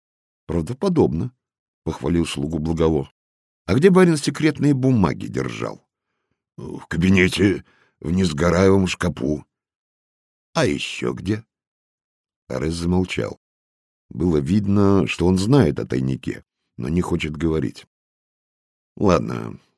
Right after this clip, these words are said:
проводи меня дальше по квартире. Они продолжили обход, и вскоре Павел Афанасьич оказался в образной. Маленькая комната без окон с решетчатой дверью была внутри вся увешана иконами.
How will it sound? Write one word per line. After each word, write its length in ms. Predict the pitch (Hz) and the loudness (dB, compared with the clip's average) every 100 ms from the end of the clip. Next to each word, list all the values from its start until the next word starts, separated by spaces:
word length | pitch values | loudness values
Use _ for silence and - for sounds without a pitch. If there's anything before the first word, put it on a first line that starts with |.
| _ | _
проводи 320 | - 113 156 190 | 0 0 2 0
меня 220 | 131 104 | 2 2
дальше 360 | 78 60 - | 0 0 -4
по 140 | - - | -10 -8
квартире. 500 | 62 64 60 53 - _ _ _ _ _ _ _ _ _ | -6 -6 -10 -10 -12 _ _ _ _ _ _ _ _ _
Они 200 | - 117 | 0 0
продолжили 640 | 135 78 90 92 69 69 | 2 0 4 2 2 -2
обход, 380 | 64 - - 143 | -2 -4 -6 -4
и 60 | - | -6
вскоре 360 | - 120 117 | -4 -2 -2
Павел 380 | - 95 82 67 | -2 -2 -2 -2
Афанасьич 680 | 60 58 80 120 110 - - _ | -6 -6 -4 -4 -8 -10 -18 _
оказался 800 | - 60 57 65 92 - 87 85 _ _ _ _ _ _ - | -16 -10 -8 -2 -4 -2 -4 -4 _ _ _ _ _ _ -6
в 100 | 73 | -6
образной. 800 | 71 82 76 67 65 60 57 - - _ _ _ _ _ - | -2 -2 -2 -4 -4 -4 -6 -10 -20 _ _ _ _ _ -2
Маленькая 580 | 120 165 127 107 95 | 2 6 6 6 2
комната 560 | 73 98 104 104 101 101 | 2 2 4 4 4 0
без 300 | 90 82 67 | 2 0 4
окон 420 | 98 95 98 90 _ _ _ | 2 2 0 -2 _ _ _
с 60 | - | -4
решетчатой 600 | 87 - 117 - - 76 | -4 -2 -4 -6 -6 -4
дверью 540 | 64 82 104 104 101 _ _ _ _ - | 0 0 2 0 -4 _ _ _ _ -6
была 260 | 76 82 | 0 0
внутри 380 | 71 73 69 107 | 2 0 0 -2
вся 260 | - - 87 | -2 -2 -2
увешана 520 | 67 62 73 - 76 | -2 -4 -4 -2 -6
иконами. 680 | - - - 57 50 50 | -6 -12 -10 -10 -8 -12